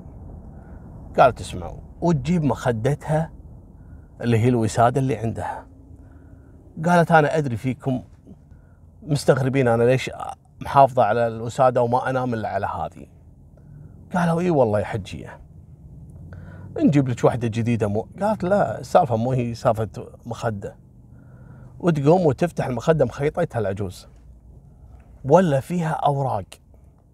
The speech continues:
أوراق شنو؟ أوراق عقد البيت، بيتها، بيت زوجها الله يرحمه، وفي وثيقة، آه، اللي هي ملك لل-، عندها أرض،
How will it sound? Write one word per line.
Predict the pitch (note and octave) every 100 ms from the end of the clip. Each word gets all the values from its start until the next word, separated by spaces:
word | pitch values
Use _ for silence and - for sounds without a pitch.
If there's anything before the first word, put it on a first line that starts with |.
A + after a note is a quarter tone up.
| - - - - -
أوراق | F#3 G#3+ G#3 E3
شنو؟ | A3 F3+ D#3 - _ _ -
أوراق | G3+ F3 F#3+ F3 - - -
عقد | E3+ D#3+ D3
البيت، | C3+ D#3 C3+ - - - - - - _ _ _ - _ -
بيتها، | D3 G#3 - C3+
بيت | D3+ C#3
زوجها | E3 B2+ A2+ A2+ - C3+
الله | A#2+
يرحمه، | A#2 G2+ G#2 G2 - - - - - - - - - - - -
وفي | - D3 - F#3 F#3 F3+ - - - - -
وثيقة، | D#3+ D#3 E3 - C#3 - -
آه، | B2 A2+ G#2+ G#2+ G#2 - - - - - - -
اللي | C3+ C3
هي | C#3
ملك | C#3 D#3 -
لل-، | C#3 C3+ -
عندها | - - B2 C3 B2+ - C3
أرض، | A#2+